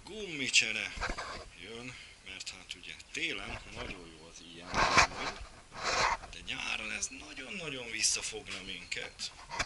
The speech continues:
Nagyon jó választás.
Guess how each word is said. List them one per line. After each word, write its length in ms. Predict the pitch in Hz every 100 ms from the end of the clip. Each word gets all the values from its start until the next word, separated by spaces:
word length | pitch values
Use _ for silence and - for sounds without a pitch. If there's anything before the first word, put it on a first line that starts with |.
| - - - - - - - - - - - - - - - - - - - - -
Nagyon 220 | 131 151 139
jó 180 | 123
választás. 1500 | 117 117 117 - - - - - - - - - - - -